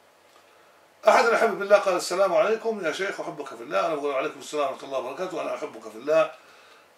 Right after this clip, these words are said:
حبيبي في الله." قال: "رأيت أنا النبي جاء لي وقال لي: 'المهدي اتولد، ولست متأكد هل هو النبي صلى الله عليه وسلم أم لا،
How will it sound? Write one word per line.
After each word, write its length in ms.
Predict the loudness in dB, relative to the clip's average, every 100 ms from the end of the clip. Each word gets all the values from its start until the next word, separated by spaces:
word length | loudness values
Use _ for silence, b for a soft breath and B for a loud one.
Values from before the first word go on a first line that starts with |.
| -12
حبيبي 260 | -10 -10 -12
في 100 | -4
الله." 320 | 0 0 -2 -16 B B B B _ 8
قال: 260 | 10 10
"رأيت 320 | 8 0 0 0
أنا 520 | 2 4 4 2 -2 -8
النبي 380 | -6 -6 -6
جاء 260 | -4 -4 -4
لي 180 | -4 -4
وقال 480 | -4 2 2 2 -4
لي: 240 | -6 -6
'المهدي 400 | -6 -6 -6 -8
اتولد، 540 | -10 -4 -4 -6 -14 -18 -20 _ _ b b b b _
ولست 420 | 2 2 2 -2
متأكد 580 | -6 -6 -6 -6 -8 -4
هل 160 | -4 -2
هو 160 | -4
النبي 300 | -6 -8 -10
صلى 80 | -10
الله 100 | -10
عليه 120 | -10
وسلم 340 | -8 -8 -10 -14 -18 _ -10 -6
أم 160 | -6
لا، 180 | -6 -12